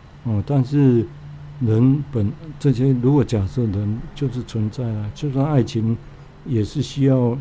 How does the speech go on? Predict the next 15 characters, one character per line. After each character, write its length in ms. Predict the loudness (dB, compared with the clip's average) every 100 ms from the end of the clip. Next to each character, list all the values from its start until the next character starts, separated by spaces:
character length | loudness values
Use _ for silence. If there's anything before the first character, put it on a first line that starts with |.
| -6
自 220 | 2 4
恋 180 | 4 2
这 100 | 0
个 120 | -4
成 280 | -2 -2 0
分 260 | 0 0 -2 -10 -20 -20 -10
才 140 | -4
会 140 | -2 0
变 160 | 2
成 240 | 2 0 0
那 120 | 0 0
么 140 | 0
有 260 | 0 -2 -6 -8
火 240 | -4 -4 -4
花， 340 | -4 -4